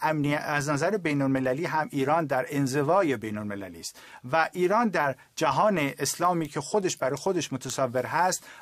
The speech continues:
بازی می‌کنه در جنگ سرد بین عربستان و ایران. پس بنابراین در جنگ بین شیعه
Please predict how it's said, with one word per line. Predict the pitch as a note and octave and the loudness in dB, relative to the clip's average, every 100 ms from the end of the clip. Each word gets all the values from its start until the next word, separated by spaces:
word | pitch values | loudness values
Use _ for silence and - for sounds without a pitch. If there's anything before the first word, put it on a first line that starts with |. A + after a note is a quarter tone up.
| - | -4
بازی | C3 D3+ C#3+ G#3+ | 4 4 4 4
می‌کنه | A#3+ F#3+ F#3 F3 | 2 2 0 0
در | D#3 C#3 | 0 0
جنگ | B2 F3 F3+ | 0 0 0
سرد | E3 - E3+ D#3+ D#3+ C#3+ | -2 2 2 2 0 0
بین | D#3 E3 | -2 -2
عربستان | D#3+ - C3+ B2+ B2 - D#3 D#3 - - | -4 -2 0 0 -2 0 2 0 -4 -6
و | B2 | -4
ایران. | D3 C#3+ C#3 G#2 - - _ | 0 2 2 0 -4 -20 _
پس | D#3+ F3+ C#3 | 2 2 0
بنابراین | D#3 D3+ C#3+ C#3+ D3+ F3+ D#3+ - - | 0 0 2 0 0 0 -2 -8 -4
در | C#3+ C#3 C#3 | 0 2 0
جنگ | - A#2+ E3+ F#3+ F3 | -2 -2 0 2 0
بین | C#3 C#3+ C3+ | 0 0 2
شیعه | B2+ - - C3 B2+ G3+ | 0 -2 -2 -2 0 0